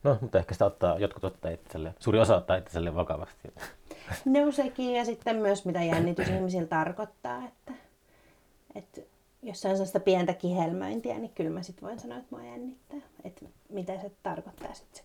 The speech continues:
Speaker 2: kullekin, että jännittää.
Speaker 1: Mm. Mm. Nyt kun te menette studioon, niin onks ne biisit, sä et tiedä tarkalleen, että miltä ne kuulostaa. Ja sä oot,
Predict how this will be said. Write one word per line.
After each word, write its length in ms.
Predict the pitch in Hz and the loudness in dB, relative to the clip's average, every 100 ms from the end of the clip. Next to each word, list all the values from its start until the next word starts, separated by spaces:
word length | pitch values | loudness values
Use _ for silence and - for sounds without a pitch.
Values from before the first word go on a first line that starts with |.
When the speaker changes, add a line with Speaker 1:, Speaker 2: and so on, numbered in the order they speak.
| _ | _
Speaker 2:
kullekin, 440 | - 233 _ - | -14 -14 _ -20
että 140 | - 233 | -16 -14
jännittää. 520 | 233 233 _ _ - _ _ | -14 -16 _ _ -20 _ _
Speaker 1:
Mm. 280 | 110 90 78 - _ _ _ _ _ _ _ _ _ _ _ _ _ _ _ _ _ _ 101 | -2 -2 -4 -14 _ _ _ _ _ _ _ _ _ _ _ _ _ _ _ _ _ _ -2
Mm. 380 | 90 87 87 87 _ _ _ _ _ _ _ _ _ | 0 2 0 -2 _ _ _ _ _ _ _ _ _
Nyt 140 | 101 - | -4 2
kun 80 | |
te 60 | 95 | 4
menette 280 | 95 90 - | 4 2 -2
studioon, 560 | - 101 95 80 73 - _ _ - _ _ _ _ _ - | 0 4 4 4 0 -8 _ _ -20 _ _ _ _ _ -8
niin 400 | 80 78 76 - _ | -4 -4 -6 -10 _
onks 220 | - - - | -6 -4 -2
ne 180 | 80 - _ _ _ _ _ _ _ _ _ _ _ _ _ _ _ _ - | -4 -6 _ _ _ _ _ _ _ _ _ _ _ _ _ _ _ _ -4
biisit, 520 | 92 82 85 - - _ _ _ _ _ _ _ _ _ - | -2 -2 -6 -12 -20 _ _ _ _ _ _ _ _ _ -4
sä 60 | |
et 60 | 87 | -2
tiedä 180 | 92 - | -2 0
tarkalleen, 460 | 98 85 82 78 | 0 0 -2 -4
että 140 | 73 80 | -6 -10
miltä 200 | 76 78 | -12 -12
ne 80 | 82 | -10
kuulostaa. 580 | 82 78 - - 80 - _ _ _ _ _ - | -10 -10 -12 -10 -10 -10 _ _ _ _ _ -8
Ja 60 | |
sä 80 | - | -6
oot, 180 | 82 | -6